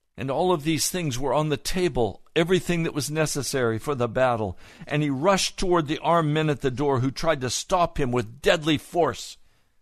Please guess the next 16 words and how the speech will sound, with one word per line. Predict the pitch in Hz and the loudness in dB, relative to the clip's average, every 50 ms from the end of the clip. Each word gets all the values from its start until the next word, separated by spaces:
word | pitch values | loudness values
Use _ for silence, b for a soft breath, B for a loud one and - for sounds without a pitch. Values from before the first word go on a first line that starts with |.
| _ _ B B B B B B | _ _ B B B B B B
But | - 160 - | -6 -4 -2
the | 151 151 | -2 -2
man, | 147 151 175 185 170 139 120 127 | 0 -2 -2 -2 0 0 0 0
not | 143 175 190 196 175 | 0 0 0 0 0
at | 175 156 | 0 2
all | 170 185 185 180 | 2 2 2 2
discouraged, | 143 151 - - - - 196 208 196 175 151 - - - | 0 -2 -2 -2 -2 0 2 4 4 4 2 0 -4 -8
began | - - 139 165 160 151 139 | -8 -6 -4 -2 -2 -2 -4
cutting | - - - - 220 208 190 160 143 | -6 -6 -2 0 0 0 0 -2 -6
and | 143 139 139 | -6 -8 -6
hacking | 135 151 196 214 202 - - 160 147 147 156 | -2 0 0 0 0 0 -4 -6 -4 -2 0
most | 202 196 170 - - | 0 2 0 0 -6
fiercely | - - - 226 220 202 175 - - - 156 151 151 | -6 -8 -4 0 2 2 2 0 -2 -6 -6 -4 -2
at | 147 151 139 | -2 -2 -2
his | 156 165 151 | -2 -2 -2
attackers. | 160 151 - - 147 160 165 147 - - 113 104 95 - - - | -2 -2 -2 -2 -2 -2 -2 -2 -2 -4 -4 -4 -4 -8 -12 -16